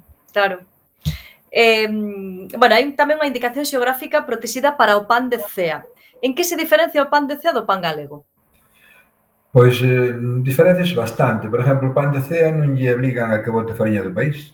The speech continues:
Speaker 2: Eh, é
Speaker 1: Ujú.
Speaker 2: unha das cousas que non lle obliga. Si lle obliga que ten que ser un forno, un forno de leña.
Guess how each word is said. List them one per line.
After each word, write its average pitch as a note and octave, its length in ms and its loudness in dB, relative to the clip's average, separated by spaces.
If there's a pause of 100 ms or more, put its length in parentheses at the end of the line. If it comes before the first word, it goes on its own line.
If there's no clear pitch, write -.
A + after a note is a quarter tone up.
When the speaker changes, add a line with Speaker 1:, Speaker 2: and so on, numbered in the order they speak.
(760)
Speaker 2:
Eh, F2 300 -2
é - 20 -4
Speaker 1:
Ujú. F2+ 60 0
Speaker 2:
unha F2+ 180 0
das - 180 -6
cousas - 260 -8
que - 120 -16
non F2+ 100 4
lle F#2 140 2
obliga. E3+ 280 -4 (580)
Si D3+ 180 6
lle B2+ 160 6
obliga A#2 420 -2
que A#2 140 -6
ten A#2+ 140 0
que A2+ 140 -8
ser A2+ 140 0
un G#2+ 280 -2
forno, A2 280 2 (360)
un A2 120 -6
forno A#2+ 240 4
de A#2+ 80 0
leña. A2 320 0